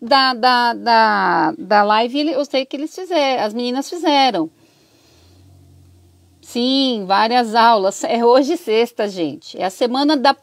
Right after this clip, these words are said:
mesa posta, tá? Que eu preparei pra vocês e eu espero que vocês gostem.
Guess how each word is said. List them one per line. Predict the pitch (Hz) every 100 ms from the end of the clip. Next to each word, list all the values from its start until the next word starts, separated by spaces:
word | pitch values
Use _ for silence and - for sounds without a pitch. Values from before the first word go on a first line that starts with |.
| -
mesa | 277 302 302
posta, | 320 - 254 240 226 - - - 160 _
tá? | - 214 277 440 _ - - _
Que | 220
eu |
preparei | 208 214 220 214
pra | 226 214
vocês | 202 - - 220 240
e | 240
eu | 233
espero | - 226 214
que | 220 202
vocês | 196 196 214 220
gostem. | 202 196 190 190 196 - 294